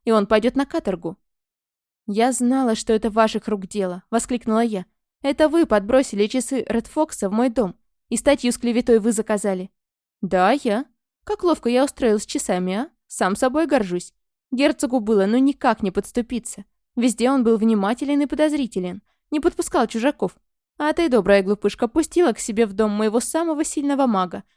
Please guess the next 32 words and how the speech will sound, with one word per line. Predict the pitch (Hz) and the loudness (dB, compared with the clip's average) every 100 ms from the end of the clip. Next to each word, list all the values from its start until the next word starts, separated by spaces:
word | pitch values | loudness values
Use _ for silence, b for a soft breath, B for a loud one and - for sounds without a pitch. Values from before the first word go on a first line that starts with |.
| _ | _
который | - 254 240 | -4 0 2
моментально | 233 240 240 247 233 226 | 4 2 2 2 2 0
одурил | - 226 240 240 | -2 0 0 0
твою | 240 233 226 | 0 0 2
охрану. | 226 202 185 180 - _ _ _ _ - 277 | 0 -4 -6 -8 -14 _ _ _ _ -4 2
Я | 269 | 4
знал, | 262 277 | 4 0
что | - 247 | 0 -4
герцог | 202 269 - 202 | 0 -2 -2 -4
заступится | 208 254 285 254 226 202 | -2 -2 -4 -6 -6 -6
за | 196 | -6
тебя, | 220 196 185 | -2 -2 0
дуреху, | 190 190 - - _ _ - | 0 -2 -6 -14 _ _ -4
и | |
сам | 339 320 | 0 0
в | 302 | 0
тюрьму | 294 285 | 0 0
пойдёт. | 262 262 254 247 _ _ _ | 2 0 -2 -6 _ _ _
Для | 208 208 | -2 0
надёжности | 202 190 233 294 - - - _ - | 2 0 0 -2 -4 -10 -12 _ -2
я | 262 302 | 2 2
обязательно | - 247 247 233 - 294 294 | 0 0 0 0 -2 -2 0
договорюсь, | 269 285 294 277 185 | -2 -2 0 0 -2
чтобы | - 208 233 | -2 2 2
его | 233 | 2
там | 247 233 | 0 -2
прикончили. | 269 269 196 180 - 190 226 _ _ _ _ - | -2 -4 -4 -4 -8 -12 -14 _ _ _ _ -6
И | 277 | -2
вас | 285 311 | 0 0
обеих | 269 277 247 | -2 -2 0
я | 240 | -2
прикончу. | 214 220 208 180 - | -2 -2 -4 -4 -10